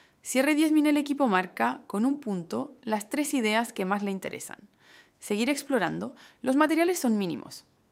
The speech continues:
post-its, plumones, una pared o pizarra y un reloj visible. La clave operativa es respetar los tiempos por pregunta. Si una letra genera silencio,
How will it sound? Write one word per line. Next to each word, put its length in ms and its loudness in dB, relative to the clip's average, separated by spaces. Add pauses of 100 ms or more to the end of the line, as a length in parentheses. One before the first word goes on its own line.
post-its, 540 -12 (240)
plumones, 640 -2 (300)
una 220 0
pared 320 2
o 120 -4
pizarra 520 -4 (320)
y 100 -4
un 120 4
reloj 300 4
visible. 460 -10 (800)
La 200 0
clave 220 4
operativa 520 2
es 120 0
respetar 440 0
los 200 0
tiempos 360 -2
por 180 -4
pregunta. 500 -8 (420)
Si 180 -4
una 160 4
letra 240 0
genera 320 -2
silencio, 540 -2